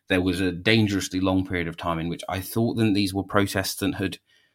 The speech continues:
spiraled out from a commemoration of the anniversary of a killing, because it just has all of the same hallmarks as one. But I think, like, there's just something particularly shocking about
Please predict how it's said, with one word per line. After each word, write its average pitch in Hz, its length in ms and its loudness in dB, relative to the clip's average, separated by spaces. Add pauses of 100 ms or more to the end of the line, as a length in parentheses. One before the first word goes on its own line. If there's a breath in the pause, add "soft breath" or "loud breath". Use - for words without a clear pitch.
(200)
spiraled 101 440 2
out 98 260 0
from 95 480 2
a 95 80 0
commemoration 104 580 4
of 95 140 -2
the 107 160 2
anniversary 113 800 4
of 131 140 0
a 139 60 2
killing, 156 440 0 (260)
because 110 300 2
it 98 200 4
just 101 220 2
has 95 440 0
all 113 220 2
of 90 100 -2
the 98 80 -2
same 95 300 4
hallmarks 98 540 0
as 92 120 -8
one. 55 320 -6
But - 100 2
I 127 80 2
think, 135 200 4
like, 123 220 2 (580 loud breath)
there's 123 260 4
just 131 200 0
something 131 360 2
particularly 104 720 -6 (220)
shocking 131 600 0
about 90 560 0